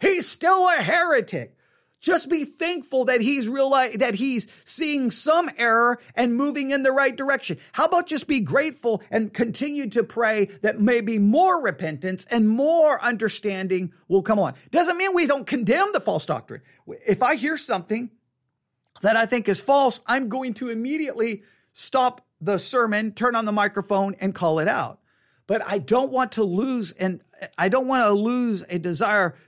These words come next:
just to see the person come to repentance. And again, on one hand, I'm, I'm celebrating that he's repented of some false doctrine. On the other hand, I'm grieving the fact that I don't think I ever prayed for him one time.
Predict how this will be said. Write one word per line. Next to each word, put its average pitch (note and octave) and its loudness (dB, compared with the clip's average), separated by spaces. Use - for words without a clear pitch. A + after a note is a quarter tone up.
just - -6
to A3+ -10
see A3+ -10
the G3 -8
person G3+ -8
come F3+ -2
to E3 -8
repentance. C3 -8
And F#3+ -2
again, B3+ 0
on E3 0
one A#3+ -2
hand, A3 -2
I'm, F#3 -6
I'm F3 -8
celebrating G3+ -2
that D3 -6
he's C#3+ -6
repented C#3 -8
of C3 -6
some D3 -8
false B2+ -10
doctrine. C#3 -6
On E3+ -2
the D#3+ 0
other A3 0
hand, F3+ -6
I'm D3 -8
grieving F#3+ -8
the D3 -8
fact E3 -4
that C#3 -4
I D3 0
don't E3+ 0
think E3+ -4
I E3 2
ever E3 -2
prayed E3+ -2
for E3+ -4
him E3 0
one F3 0
time. G3+ -4